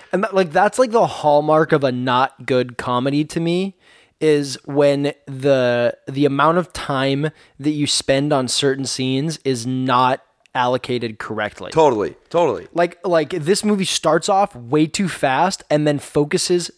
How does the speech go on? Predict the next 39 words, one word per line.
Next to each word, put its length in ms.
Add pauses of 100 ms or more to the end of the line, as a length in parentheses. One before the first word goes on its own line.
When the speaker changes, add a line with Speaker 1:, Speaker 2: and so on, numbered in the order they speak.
Speaker 1:
and 140
spends 340
way 300
too 180
much 300
on 160
scenes 360
that 180 (200)
aren't 320
good, 380 (300)
with 180
the 140
exception 560
of 360 (540)
the, 540
the 120
poker 600
Russian 380
roulette 340
scene, 480 (240)
Speaker 2:
The 100
bear 400
scene 320
when 60
Speaker 1:
the 60
Speaker 2:
he's 100
fighting 220
Speaker 1:
bear 100
Speaker 2:
the 120
bear 280
Speaker 1:
scene, 80
Speaker 2:
is 80
super 340
Speaker 1:
and 160
Speaker 2:
funny. 140
Speaker 1:
the 60
cuckold 440
scene. 440
Speaker 2:
Yeah. 420